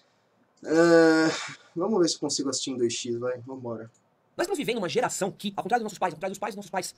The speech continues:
Speaker 2: não consegue mais comprar um imóvel. Isso é uma coisa que eu já sabia, eu já tinha por, é, conhecimento, já que a gente estuda e lê bastante. Mas o primeiro vídeo da série Morar Sozinho, que a gente lançou aqui no canal, você pode assistir no card aqui em cima, me fez perceber a quantidade de pessoas que está sendo afetada por isso. Eu recebi uma enxurrada de mensagens e depoimentos de pessoas falando que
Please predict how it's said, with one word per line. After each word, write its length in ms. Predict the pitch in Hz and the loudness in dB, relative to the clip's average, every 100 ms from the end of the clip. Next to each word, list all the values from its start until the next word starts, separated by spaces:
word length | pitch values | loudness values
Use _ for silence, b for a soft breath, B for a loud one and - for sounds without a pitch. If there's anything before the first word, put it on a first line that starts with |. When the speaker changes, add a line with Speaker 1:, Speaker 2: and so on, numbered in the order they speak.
| b b b | b b b
Speaker 2:
não 60 | 240 | -4
consegue 140 | 226 | -4
mais 40 | 214 | -6
comprar 140 | 196 | -6
um 20 | |
imóvel. 220 | 165 127 - | -8 -8 -10
Isso 140 | - | -6
é 20 | |
uma 40 | 247 | -4
coisa 120 | 240 | -4
que 120 | 202 202 b 160 | -8 -12 b -8
eu 40 | |
já 60 | 220 | -6
sabia, 160 | 165 | -4
eu 40 | 165 | -6
já 40 | |
tinha 160 | - 302 | -8 -8
por, 140 | 175 _ | -8 _
é, 120 | 107 | -14
conhecimento, 320 | - 107 139 139 | -12 -8 -8 -8
já 60 | |
que 40 | - | -10
a 60 | |
gente 80 | 127 | -14
estuda 200 | - - | -12 -10
e 40 | |
lê 60 | 147 | -10
bastante. 260 | - 151 202 | -10 -6 -4
Mas 80 | 277 | -2
o 40 | |
primeiro 200 | 277 339 | -2 -2
vídeo 160 | 233 226 | -2 -6
da 80 | |
série 120 | - 180 | -4 -4
Morar 120 | 165 | -4
Sozinho, 220 | 147 208 | -6 -8
que 40 | |
a 40 | 160 | -12
gente 80 | - | -14
lançou 100 | 170 | -14
aqui 60 | |
no 40 | 147 | -10
canal, 240 | 151 - b | -8 -8 b
você 80 | 104 | -14
pode 120 | 143 - | -12 -14
assistir 160 | - | -16
no 60 | 123 | -12
card 140 | 175 | -12
aqui 100 | - | -12
em 20 | |
cima, 180 | - 170 - b b b - | -12 -12 -14 b b b -8
me 60 | 247 | -6
fez 80 | |
perceber 180 | - 233 | -4 -4
a 20 | |
quantidade 180 | 311 262 | -4 -6
de 40 | 277 | -8
pessoas 380 | - 269 302 | -8 -4 -4
que 40 | - | -4
está 120 | - | -10
sendo 100 | 208 | -10
afetada 260 | 185 175 - | -10 -8 -8
por 120 | 160 | -10
isso. 120 | - b b | -14 b b
Eu 60 | |
recebi 160 | - 220 | -8 -8
uma 80 | 196 | -8
enxurrada 460 | 220 220 165 190 | -10 -8 -4 -4
de 40 | 170 | -6
mensagens 480 | 156 170 170 135 - b | -4 -4 -4 -8 -18 b
e 100 | 147 | -6
depoimentos 300 | 156 147 180 | -4 -6 -8
de 40 | 156 | -10
pessoas 140 | - | -12
falando 160 | 165 170 | -10 -12
que 140 | - | -14